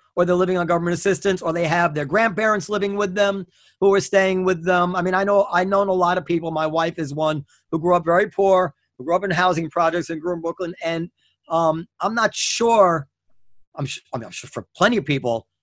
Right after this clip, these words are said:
there's nobody home. But there's a lot of them who, who are home. And then, yes, it might, they might have to figure out how to do it. But are you helping them by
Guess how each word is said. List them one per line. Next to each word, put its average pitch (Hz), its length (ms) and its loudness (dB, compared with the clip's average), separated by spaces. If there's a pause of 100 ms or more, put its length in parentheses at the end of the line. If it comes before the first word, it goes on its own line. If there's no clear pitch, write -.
(280)
there's 139 180 -2
nobody 135 260 2
home. 123 420 0 (140)
But 226 60 0
there's 240 140 -2
a 247 40 2
lot 247 160 6
of 240 80 2
them 226 180 -4 (200)
who, 170 260 -6
who 190 140 0
are 196 260 2
home. 113 360 -2 (400)
And 180 280 -2
then, 208 380 2 (200)
yes, 254 360 2
it 196 100 -2
might, 214 280 0
they 208 120 2
might 254 100 4
have 277 140 4
to 208 60 -6
figure 247 220 -2
out 214 160 2
how 190 120 0
to 190 80 0
do 202 320 -2
it. 127 160 -2 (280)
But 208 120 6
are 208 120 8
you 202 140 4
helping 240 540 0
them 302 360 4 (720)
by 196 420 4